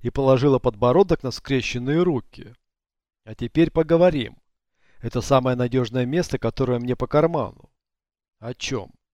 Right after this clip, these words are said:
«О том, чем мы занимаемся». «А чем мы занимаемся?» «Работаем на Армитиджа». «Ты говоришь по его поручению?» «Нет. Я видела твой профиль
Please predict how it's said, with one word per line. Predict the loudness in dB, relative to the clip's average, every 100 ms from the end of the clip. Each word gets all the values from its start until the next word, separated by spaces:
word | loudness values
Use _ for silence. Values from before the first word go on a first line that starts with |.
| _ _ _ _ _ _
«О | -10 -6
том, | 2 2 0
чем | 0 0 0
мы | -2
занимаемся». | -2 -2 0 -2 -4 -16 -20 -20 _ _ _ _ _ _ _
«А | -18 -10
чем | -2 0
мы | 0
занимаемся?» | -4 -4 -4 -2 -4 -6 -18 -20 -20 _ _ _ _ _ _ _ -10
«Работаем | -6 -2 -2 0 -2 4
на | 4
Армитиджа». | 4 0 -6 -8 -12 -20 _ _ _ _ _ _ _ _ _
«Ты | -10
говоришь | -2 0 0 -2 -2
по |
его | 0 0 0
поручению?» | -2 -2 0 0 0 -8 -16 _ _ _ _ _ _ _
«Нет. | -14 -14 -14 -18 -20 _ _ _ _ -20 -10
Я | 4 6 6
видела | 6 6 6
твой | 4 -2
профиль | 0 0 -2 -2 -12 -20